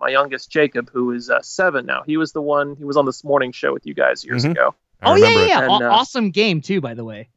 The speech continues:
Speaker 1: Yeah, a lot of fun. And, and I'm sitting there and I'm playing with him. I'm like, "No, buddy, you gotta hit." And, and I'm like, "Wait a minute. This is like what Will said." And so I just like, "You know what? We're gonna calm down,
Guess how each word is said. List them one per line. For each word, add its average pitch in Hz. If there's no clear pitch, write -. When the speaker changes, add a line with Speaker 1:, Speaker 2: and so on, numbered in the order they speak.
Speaker 1:
Yeah, 403
a -
lot 285
of 254
fun. 220
And, 180
and 180
I'm 185
sitting 254
there 226
and 214
I'm 214
playing 269
with 190
him. 196
I'm 202
like, 190
"No, 262
buddy, 214
you 196
gotta 233
hit." 233
And, 202
and 202
I'm 214
like, 208
"Wait 214
a 175
minute. 135
This 165
is 185
like 180
what 185
Will 185
said." -
And 135
so 160
I 131
just 143
like, 139
"You 170
know 180
what? 202
We're 165
gonna 156
calm 190
down, 180